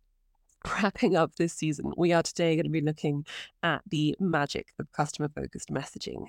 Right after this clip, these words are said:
and a matrix that I, well, it's a matrix really, it's a Venn diagram. So we're gonna get a little bit nerdy. Lol, when have we not been nerdy so far in this podcast? But we are gonna get a little bit detailed around the,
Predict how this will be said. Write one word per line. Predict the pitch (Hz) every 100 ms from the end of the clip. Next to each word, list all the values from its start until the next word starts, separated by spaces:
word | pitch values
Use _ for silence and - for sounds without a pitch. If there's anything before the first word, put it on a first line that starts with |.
| -
and | 147 - -
a |
matrix | 175 170 - - -
that | -
I, | - -
well, | 190
it's | 147
a | 196
matrix | 214 - 190 -
really, | 190 160
it's | 160 156
a |
Venn | 180 156
diagram. | 135 76 - 135 131
So | - - 135
we're | 147
gonna | 160
get | 151 -
a |
little | 160 180 -
bit | - -
nerdy. | - - - 139
Lol, | 170 170 151
when | 139 151
have | 156 143
we | 147
not | 147 -
been | 143
nerdy | 143 143 147 151
so | 165
far | - 160
in | 156
this | 151
podcast? | - 165 - 151 - - - - -
But | -
we | 233
are | 220 214
gonna | 208
get | 190 139
a |
little | 151 160
bit | -
detailed | - 156 - 147 -
around | 147 151 139 139 135
the, | - 143 151